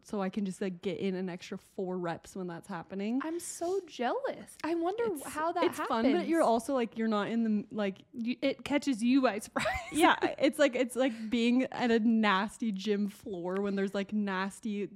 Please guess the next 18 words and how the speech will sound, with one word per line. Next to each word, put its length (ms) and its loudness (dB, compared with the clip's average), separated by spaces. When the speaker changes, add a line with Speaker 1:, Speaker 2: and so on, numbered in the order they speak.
Speaker 1:
men 460 -2
everywhere. 420 2
Speaker 2:
But 60 0
Speaker 1:
It's 100 0
Speaker 2:
hear 100 0
Speaker 1:
like, 100 0
Speaker 2:
me 40 -2
Speaker 1:
that's 180 0
Speaker 2:
out. 40 4
Speaker 1:
not 160 2
the 60 -4
place 220 -2
I 120 -2
want 460 -2
to, 120 -2
Speaker 2:
No, 440 2
Speaker 1:
to 100 2
owe. 380 2